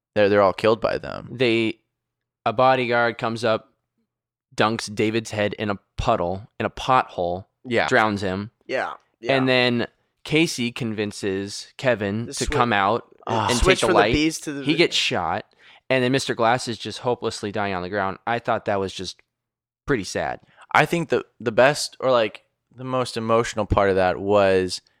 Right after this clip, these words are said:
Speaker 1: how, and I didn't even see Split, but how Kevin came into the light and he stayed into the light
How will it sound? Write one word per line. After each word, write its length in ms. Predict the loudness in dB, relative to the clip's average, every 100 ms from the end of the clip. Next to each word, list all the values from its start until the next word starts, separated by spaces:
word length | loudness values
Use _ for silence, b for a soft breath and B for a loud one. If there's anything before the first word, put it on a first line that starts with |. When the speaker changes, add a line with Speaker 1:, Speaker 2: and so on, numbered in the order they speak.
| _
Speaker 1:
how, 360 | 0 2 0 -2
and 120 | 0
I 80 | 2
didn't 160 | 0
even 140 | -6 -6
see 240 | -4 -2
Split, 540 | -4 -6 0 0 0 -2
but 140 | -2
how 200 | 0 0 0
Kevin 400 | 0 0 0 -4
came 200 | -6 -6
into 140 | -6
the 100 | -6
light 340 | -2 0 0 -2
and 100 | -6
he 60 | -8
stayed 480 | -10 0 2 2
into 180 | 0 -8
the 60 | -6
light 400 | -4 -2 -2 -4